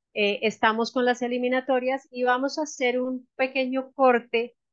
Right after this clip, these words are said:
para hablar también de otra de las noticias del momento, que son esos cuadrangulares. Cuénteme, don Juan Camilo,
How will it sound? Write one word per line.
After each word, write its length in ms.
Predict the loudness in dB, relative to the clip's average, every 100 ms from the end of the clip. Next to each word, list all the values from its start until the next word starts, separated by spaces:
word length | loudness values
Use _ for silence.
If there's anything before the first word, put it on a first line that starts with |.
| _
para 240 | 0 2 4
hablar 260 | 2 0
también 340 | 0 -2 -2 0
de 140 | 0
otra 320 | 0 0 -2
de 60 | -2
las 160 | -2 -6
noticias 520 | -10 -12 -6 -4 -4 -4
del 140 | -2 0
momento, 400 | -2 -2 -2 -4
que 100 | -6
son 220 | -8 -12
esos 200 | -14 -18 _ _ -8
cuadrangulares. 720 | 2 2 2 -2 0 0 0 -8
Cuénteme, 300 | -2 2 2
don 100 | 0
Juan 180 | -6 -6
Camilo, 480 | -4 -2 -2 -4